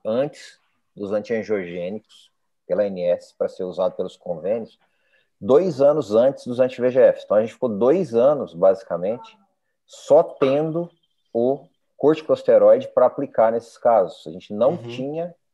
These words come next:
Speaker 1: no rol. Então, a gente, eu, basicamente, foi uma, foi, foram dois anos de dessensibilização do corticoide. Então, assim, ó, eu fiz um levantamento, até a gente vai publicar, que eu fiz em torno de mil e quinhentos casos de, de Ozurdex nesses dois anos,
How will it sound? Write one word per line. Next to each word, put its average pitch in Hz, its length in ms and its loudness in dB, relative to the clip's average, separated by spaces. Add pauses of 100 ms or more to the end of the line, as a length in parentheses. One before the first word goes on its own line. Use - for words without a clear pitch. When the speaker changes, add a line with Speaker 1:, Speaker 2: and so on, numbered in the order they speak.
(220)
Speaker 1:
no 135 80 -4
rol. 107 500 2 (400)
Então, 107 140 0
a - 20 -2
gente, - 180 -12
eu, 156 520 0
basicamente, 120 500 0
foi - 160 0
uma, 135 360 2 (240)
foi, 120 120 0
foram 131 260 0
dois 143 280 2
anos 147 180 2
de 151 80 -10
dessensibilização 139 1600 -2
do 143 80 -4
corticoide. - 720 2 (500)
Então, 120 120 0
assim, 131 200 -2
ó, 110 60 8
eu 107 160 0
fiz 143 340 -8
um 143 80 -2
levantamento, 113 760 0
até 110 140 0
a 113 40 2
gente 110 120 -6
vai 107 100 2
publicar, 104 540 -4
que - 80 -12
eu 95 40 -6
fiz 123 220 -12
em 120 80 -10
torno 123 260 -4
de 113 60 -12
mil 156 100 -8
e 185 40 -8
quinhentos 156 520 -10
casos 104 460 0
de, 95 320 -12
de 87 180 -16
Ozurdex 98 720 -6
nesses - 200 -16
dois 85 240 -10
anos, 127 220 -8